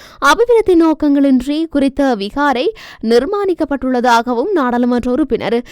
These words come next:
கஜேந்திரகுமார் பொன்னம்பலம் விளக்கம் அளித்திருந்தார். இதேவேளை அவரை தொடர்ந்து கருத்து தெரிவித்த வடக்கு மாகாண ஆளுநர் நாகலிங்கம் வேதநாயகம் விகாரை கட்டப்பட்ட காணியின் உரிமையாளர்கள் மற்றுமொரு காணியை பெற்றுக்கொள்வதற்கு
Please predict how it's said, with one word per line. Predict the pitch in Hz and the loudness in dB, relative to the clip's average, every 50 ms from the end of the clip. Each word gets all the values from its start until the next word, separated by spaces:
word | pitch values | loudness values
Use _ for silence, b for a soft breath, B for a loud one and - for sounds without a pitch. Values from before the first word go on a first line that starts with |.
| B B B | B B B
கஜேந்திரகுமார் | - 233 226 220 277 302 277 285 285 269 269 254 254 254 247 240 | -2 -2 0 0 0 0 0 0 -2 -2 0 0 0 2 0 0
பொன்னம்பலம் | - 240 226 226 247 262 311 294 285 294 370 403 | -2 -4 -4 -2 -4 -4 -2 -2 -2 -2 -2 -2
விளக்கம் | 370 302 285 269 - 226 208 208 | -2 -2 -2 -2 -4 -6 -6 -4
அளித்திருந்தார். | 208 220 214 247 240 240 226 233 226 202 - - | -4 -4 -4 -2 -2 -2 2 2 2 2 0 -2
இதேவேளை | 220 220 226 226 214 220 220 220 240 359 415 | -6 -4 -4 -4 -2 -2 -2 -2 0 0 0
அவரை | 339 262 226 233 226 226 214 | 0 0 0 0 0 0 -2
தொடர்ந்து | - 247 240 247 247 226 233 277 440 B B B B B B B | -2 -4 -2 0 0 0 0 -2 -4 B B B B B B B
கருத்து | - 339 339 359 - - 466 440 | 2 2 4 4 2 0 -2 -2
தெரிவித்த | - 403 370 359 339 320 320 302 - 285 277 302 349 277 | 0 0 0 0 0 0 -2 -2 0 0 0 0 0 2
வடக்கு | 214 214 208 - - - 403 | 2 0 0 0 -2 -2 -2
மாகாண | 381 359 339 311 294 302 285 285 269 | -2 0 0 0 0 0 0 0 0
ஆளுநர் | 254 254 262 254 240 254 311 370 | 0 0 0 0 0 -2 -2 0
நாகலிங்கம் | 277 214 214 220 269 311 294 294 277 294 269 233 202 | 0 0 0 0 0 0 -2 -2 0 -2 -2 -2 -2
வேதநாயகம் | 196 208 214 277 277 277 269 269 269 254 - - 262 359 - B B B B B - | -4 -2 -2 -2 -2 -2 0 0 -2 -2 -2 -2 -4 -4 -6 B B B B B -4
விகாரை | 247 240 - 262 254 254 247 269 392 | -4 -2 0 2 2 2 0 0 -2
கட்டப்பட்ட | - 359 285 226 - 262 247 262 254 - 254 254 - | -2 -2 -4 -2 -2 -4 -2 -2 -4 -4 -4 -6 -4
காணியின் | 262 233 214 226 233 254 254 254 285 392 370 | -2 0 0 2 2 0 0 0 0 0 0
உரிமையாளர்கள் | 302 - 233 233 254 254 262 254 254 254 254 247 247 254 254 339 415 | 0 -2 0 0 0 0 0 0 0 0 0 -2 -2 -2 -2 -2 0
மற்றுமொரு | 370 285 269 - - 277 277 277 262 220 185 226 370 - _ _ _ _ _ _ _ _ - - | 0 -2 -2 -2 0 0 2 2 2 2 0 0 -2 -2 _ _ _ _ _ _ _ _ -2 2
காணியை | 359 339 339 370 415 415 381 349 339 349 370 - - | 4 4 4 4 4 2 0 0 0 0 0 -2 0
பெற்றுக்கொள்வதற்கு | 330 294 254 - 381 - - 339 320 294 302 277 262 196 - - - | 0 -2 0 -2 -4 -2 0 0 0 0 0 0 -2 -2 -4 -6 -4